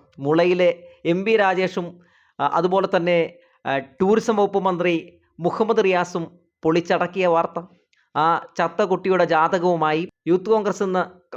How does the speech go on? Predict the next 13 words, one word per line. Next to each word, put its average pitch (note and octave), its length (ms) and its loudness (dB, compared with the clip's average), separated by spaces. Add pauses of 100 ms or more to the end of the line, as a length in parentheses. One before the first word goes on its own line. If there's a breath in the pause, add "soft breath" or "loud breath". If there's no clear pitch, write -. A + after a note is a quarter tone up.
ഒരു F#3+ 120 4 (200)
കളക്ടറേറ്റ് G3+ 640 0 (360)
മാർച്ച് F3+ 400 0 (140)
സംഘടിപ്പിക്കുകയാണ്. B2+ 800 -8 (880)
മാർച്ചിനിടയിൽ F3 540 0 (460)
പതിവ് F3 280 2
പോലെ F#3+ 240 0
തന്നെ F3 200 -4 (360)
രാഹുൽ F#3+ 380 0 (100)
മാങ്കൂട്ടത്തിൻ്റെ E3+ 640 -2 (220)
ഗീർവാണം. B2 480 -2 (600)
ഗീർവാണത്തിന് F#3 640 0
ശേഷം F#3 280 -2